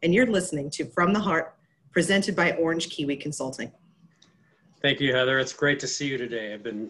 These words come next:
Speaker 2: wanting to get you on this podcast for quite some time. So when we launched the podcast early this year, the whole idea was to talk with family-owned companies and leaders, and your story and the Thermalvac story is really, to me, it's fascinating. People may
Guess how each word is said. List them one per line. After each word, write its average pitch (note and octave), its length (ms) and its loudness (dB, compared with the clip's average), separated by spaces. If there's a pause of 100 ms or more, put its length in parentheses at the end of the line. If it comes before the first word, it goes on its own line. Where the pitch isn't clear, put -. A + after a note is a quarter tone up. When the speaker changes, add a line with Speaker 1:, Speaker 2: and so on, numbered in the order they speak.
Speaker 2:
wanting B2+ 320 -2
to B2 60 0
get B2+ 180 -2
you A#2+ 160 -2
on A#2+ 240 -2
this - 480 -8
podcast A#2+ 460 -4
for - 180 -10
quite B2 260 -2
some A#2 300 -4
time. A2+ 480 -4
So A#2 400 0 (440)
when C3 140 6
we C#3 140 8
launched B2+ 380 4
the B2+ 80 -2
podcast A#2 720 0
early B2+ 240 0
this A2+ 260 -2
year, A#2+ 200 2
the A2+ 80 -2
whole D#3 220 6
idea A#2 380 2
was G#2+ 220 -4
to A#2 80 -8
talk A2+ 260 -6
with A2+ 140 -6
family-owned G#2+ 500 -6
companies A2 460 -8
and A2 140 -8
leaders, G#2+ 440 -6
and G#2+ 140 -6 (500)
your C3+ 180 0
story B2 520 0
and A2+ 80 -2
the G#2+ 60 -8
Thermalvac A2+ 540 -4
story A2+ 420 -4
is A2 140 -6
really, E3+ 220 0
to - 120 -4
me, D3 120 0
it's B2+ 120 -6
fascinating. A#2 640 -6
People D3 220 0
may C3 260 -2